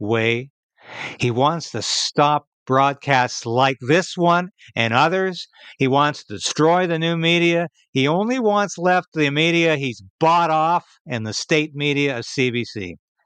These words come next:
That's the only thing he wants left. And don't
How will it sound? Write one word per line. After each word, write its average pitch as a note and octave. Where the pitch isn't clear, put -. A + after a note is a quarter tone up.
That's A#2+
the B2+
only C3
thing B2
he A#2+
wants A2
left. G#2+
And G#2+
don't E3